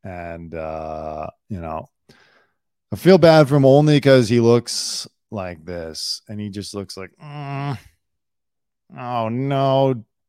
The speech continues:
Damn it, David. You did it again." Mm.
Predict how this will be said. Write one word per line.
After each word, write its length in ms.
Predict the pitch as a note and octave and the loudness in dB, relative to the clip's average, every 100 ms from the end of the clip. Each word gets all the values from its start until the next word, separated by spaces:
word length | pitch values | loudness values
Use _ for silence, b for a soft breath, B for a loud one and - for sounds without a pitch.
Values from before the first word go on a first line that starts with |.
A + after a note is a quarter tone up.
| _ | _
Damn 260 | D3+ D#3+ E3 | -10 -8 -8
it, 200 | D#3 B2+ | -10 -8
David. 560 | D#3+ D#3+ D#3+ D#3+ D3 A#2 _ _ _ _ _ | -6 -2 0 0 -2 -4 _ _ _ _ _
You 160 | A#2+ A#2+ | -12 -8
did 260 | C3+ F#3 | -2 0
it 180 | F#3+ F3+ | 2 0
again." 760 | D#3 D#3+ E3+ D#3 C#3+ C3+ - _ _ _ _ _ _ _ _ | 0 0 0 2 0 -2 -6 _ _ _ _ _ _ _ _
Mm. 680 | D#3+ E3+ E3 D#3+ D#3+ D#3+ | -12 -8 -8 -6 -6 -6